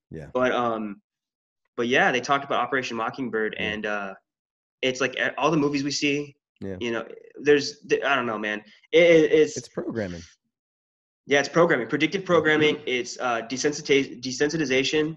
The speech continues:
Speaker 2: So when you say, "Oh, this is this, this is that," and, like, people are like, "Oh, no, that's, that was in a movie."
Speaker 1: Yeah.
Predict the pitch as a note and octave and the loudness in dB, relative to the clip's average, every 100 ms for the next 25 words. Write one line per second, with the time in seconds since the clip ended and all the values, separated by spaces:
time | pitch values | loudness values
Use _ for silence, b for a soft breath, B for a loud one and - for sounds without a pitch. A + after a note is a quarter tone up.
0 | - B2 A#2+ B2 B2 B2 A2+ - A#2+ A#2+ | -6 -4 -2 -4 -2 0 0 0 0 0
1 | A2 B2+ B2 A2 B2 B2 A#2+ - G#2+ A2 | -2 -4 -6 -8 -6 -6 -8 -12 -6 -4
2 | G#2+ G2+ G2 C3 B2 G#2+ A#2+ A#2 A#2 A2+ | -4 -6 -12 -8 -6 -6 -6 -6 -4 -4
3 | B2 E3 E3 D#3+ D#3+ F3 A2 - _ _ | 0 4 6 6 8 6 4 -6 _ _
4 | A#2+ | -10